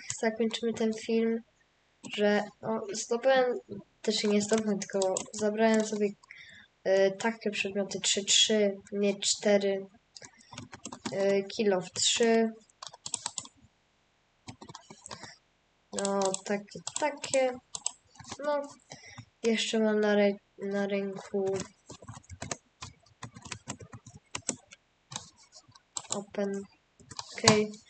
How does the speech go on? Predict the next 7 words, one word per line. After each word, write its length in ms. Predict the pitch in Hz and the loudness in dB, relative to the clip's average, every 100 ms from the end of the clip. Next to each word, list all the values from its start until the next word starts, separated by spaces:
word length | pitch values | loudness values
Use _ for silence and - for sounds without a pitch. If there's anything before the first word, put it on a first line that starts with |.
| - - - - - - - - - - - - - - | -20 -20 -14 -12 -12 -14 -20 -10 -8 -8 -16 -20 -20 -4
Mamy 420 | 226 214 208 208 | 0 2 2 2
jeszcze 320 | 202 190 - | 0 -2 -4
na 120 | 185 | -4
ręku 280 | 185 185 180 | -6 -6 -8
szesnaście 640 | 185 180 - 190 175 - 196 | -10 -6 -6 -4 -4 -2 -4
obsydianu, 500 | 190 - 208 202 196 190 | -4 -4 0 0 0 0
więc 440 | 190 185 185 - | -2 -2 -6 -8